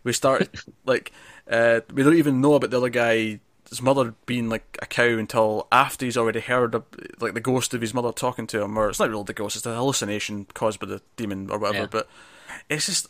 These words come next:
Speaker 1: ah, it's just, it keeps just shoehorning in stuff, like, really quickly without properly seeing it. It's really, really bad. Uh, same with the overall mythology of the possession, which we'll get to in spoilers, but it just, ugh. Um,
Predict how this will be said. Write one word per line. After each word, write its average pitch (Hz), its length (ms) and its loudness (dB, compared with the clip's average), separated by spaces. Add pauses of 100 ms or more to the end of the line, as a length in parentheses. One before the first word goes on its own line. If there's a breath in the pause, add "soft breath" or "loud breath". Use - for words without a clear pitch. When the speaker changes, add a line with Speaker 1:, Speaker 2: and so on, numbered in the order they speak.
Speaker 1:
ah, 160 240 4
it's 127 140 0
just, 143 200 -10 (240 loud breath)
it 156 160 0
keeps 185 220 -4
just 185 160 -2
shoehorning 143 560 2
in 135 100 0
stuff, - 480 -6
like, 104 240 -8
really 120 220 -2
quickly - 260 -4
without 110 320 -4
properly 117 480 -2
seeing 131 320 -2
it. 76 100 -6
It's 101 200 -6
really, 127 280 -4
really 107 220 -6
bad. 95 340 -6 (460 soft breath)
Uh, 113 160 2
same 170 260 4
with 165 160 0
the 143 80 2
overall 123 300 2
mythology 107 580 0
of 98 140 -6
the 101 100 -4
possession, 104 540 -2
which - 260 -6
we'll 113 100 -4
get 104 240 -2
to 104 80 -6
in 98 60 -6
spoilers, 95 480 -4
but - 240 -6 (720)
it 104 140 -8
just, 120 240 -8 (180)
ugh. 98 160 -8 (1000 loud breath)
Um, 123 640 0